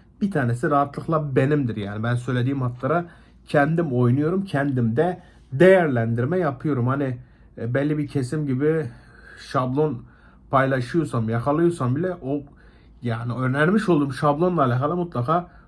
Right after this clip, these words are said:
kuponda vardır diyorum. Şimdi bir de kısaca şuna değineceğim. Ee, geçen mesela gelmeyen atlar oldu.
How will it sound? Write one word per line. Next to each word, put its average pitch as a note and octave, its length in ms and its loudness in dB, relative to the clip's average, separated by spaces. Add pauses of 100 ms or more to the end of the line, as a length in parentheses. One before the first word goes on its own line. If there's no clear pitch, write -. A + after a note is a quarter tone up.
(140)
kuponda D3+ 840 2
vardır D3+ 680 2
diyorum. C#3+ 400 2 (880)
Şimdi C3 320 -4 (400)
bir - 60 -10
de G#3 120 0
kısaca E3 320 0
şuna D#3 260 0
değineceğim. C3+ 600 0 (560)
Ee, G2+ 340 -6 (560)
geçen C#3 320 0
mesela E3 480 -2
gelmeyen D#3 600 0
atlar D#3 360 -2
oldu. A#2+ 500 -4